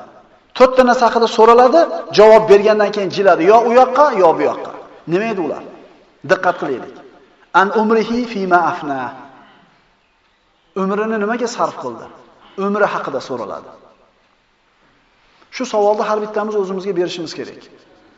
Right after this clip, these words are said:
Nima deb yashayapmiz? Bola chaqa deb noto'g'ri bu. Bola chaqa deb yashash kerak emas.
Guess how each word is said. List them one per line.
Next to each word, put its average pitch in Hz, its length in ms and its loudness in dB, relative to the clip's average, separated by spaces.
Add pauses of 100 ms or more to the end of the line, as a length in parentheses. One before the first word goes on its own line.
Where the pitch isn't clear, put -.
(580)
Nima 180 380 0
deb 262 140 6
yashayapmiz? 180 520 -2 (1200)
Bola 143 200 -4
chaqa 147 260 -6
deb 143 120 -8 (260)
noto'g'ri 151 580 0
bu. 107 120 -14 (600)
Bola 151 300 0
chaqa 160 200 -4
deb 156 140 0
yashash 151 280 -6
kerak 139 180 -8
emas. 104 240 -14